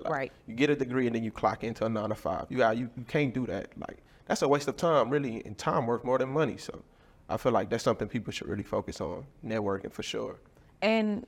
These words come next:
Speaker 2: and to piggyback on what you're saying, I can say that some of the best opportunities that I've gotten in life came from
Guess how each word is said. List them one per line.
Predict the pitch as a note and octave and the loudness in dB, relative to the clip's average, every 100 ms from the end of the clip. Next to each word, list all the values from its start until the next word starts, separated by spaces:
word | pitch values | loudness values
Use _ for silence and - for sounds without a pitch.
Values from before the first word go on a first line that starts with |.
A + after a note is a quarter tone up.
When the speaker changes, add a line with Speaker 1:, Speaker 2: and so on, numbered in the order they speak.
| - | -6
Speaker 2:
and | F#3+ G3 | -4 -2
to | G#3 | 0
piggyback | G#3+ A#3 A#3+ G3 F3+ F#3 | 0 2 2 4 4 2
on | E3+ E3 | 0 -2
what | D#3+ E3+ | 0 0
you're | - D#3+ | 0 -4
saying, | - D3+ D#3 D#3 D#3 - | -4 -2 -2 -2 0 2
I | D#3+ | 2
can | F#3 | 2
say | F3 F3 E3+ | -4 0 0
that | C3 | -2
some | - E3 | -4 -2
of | D3+ | -2
the | C#3+ | 0
best | C#3+ D#3+ - | 0 -2 -2
opportunities | D#3 D#3 D3 - D#3+ D3+ D3+ D3+ D3 | -2 0 -2 0 -2 -2 -2 -2 -4
that | - C#3 | -2 0
I've | D3 D3 C3+ | 0 -2 2
gotten | C3 C#3+ D3+ | 2 2 -2
in | - | -2
life | D3+ C#3+ C#3+ D3 - - - - | -2 -2 -4 -6 -14 -20 -20 -20
came | - - F3+ E3+ | -2 0 0 0
from | E3 - E3 D3+ D3 D3 C#3+ | -6 -2 0 0 0 -2 -4